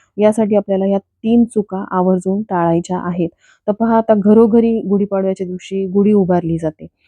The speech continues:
गुढी हे मांगल्याचं प्रतीक आहे, गुढी हे विजयाचं प्रतीक आहे, त्यामुळे अगदी आनंदाने आपल्याला, अ, घरामध्ये गुढी उभारायची आहे. तर पहा, सगळ्यात पहिली गोष्ट म्हणजे गुढी उभारत असताना आपण जी वेळूची काठी वापरतो,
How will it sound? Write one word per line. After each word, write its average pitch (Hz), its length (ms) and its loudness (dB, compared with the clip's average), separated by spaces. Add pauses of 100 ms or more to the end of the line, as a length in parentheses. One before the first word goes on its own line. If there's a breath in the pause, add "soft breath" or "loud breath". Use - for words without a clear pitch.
(200)
गुढी 208 260 4
हे 214 200 0
मांगल्याचं 190 600 0
प्रतीक 185 380 -6
आहे, 185 220 -6
गुढी 196 340 -6
हे 196 160 -4
विजयाचं 190 480 0
प्रतीक - 380 -10
आहे, 180 200 -8 (340 soft breath)
त्यामुळे 196 220 2
अगदी 190 260 0
आनंदाने 190 760 -2
आपल्याला, 175 400 -6 (360 soft breath)
अ, 180 220 0
घरामध्ये 190 560 2
गुढी 190 260 2
उभारायची 175 680 -4
आहे. 175 260 -10 (840)
तर 240 100 6
पहा, 262 180 4
सगळ्यात 247 280 2
पहिली 240 340 0
गोष्ट 226 280 0
म्हणजे 202 400 -2
गुढी 214 420 0
उभारत 196 460 -2
असताना 180 460 -4 (400 loud breath)
आपण 208 320 2
जी 208 280 0
वेळूची 196 600 2
काठी 185 320 -4
वापरतो, 180 560 0